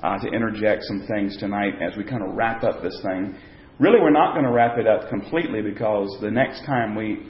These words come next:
study Revelation, we're gonna be studying about the New Jerusalem and new heavens and new earth. And so for a lot of you, it'll be somewhat a refresher.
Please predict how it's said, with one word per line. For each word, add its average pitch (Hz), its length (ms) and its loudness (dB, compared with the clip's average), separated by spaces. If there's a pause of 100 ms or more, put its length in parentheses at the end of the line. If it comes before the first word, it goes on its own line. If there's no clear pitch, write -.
study 120 260 -2
Revelation, 107 800 -2 (340)
we're 123 120 0
gonna 123 160 0
be 107 120 0
studying 131 440 2
about 104 300 0
the 95 60 -6
New 104 140 -2
Jerusalem 104 640 -6
and 98 120 -6
new 107 120 -4
heavens 104 380 -2
and 98 100 -8
new 95 180 -4
earth. - 260 -4 (520)
And - 120 -4
so 123 160 -6
for 120 100 -2
a 110 60 2
lot 135 220 6
of 120 140 2
you, 151 140 8
it'll 113 100 2
be 110 140 -2
somewhat 117 380 0
a 107 40 -2
refresher. 131 760 -2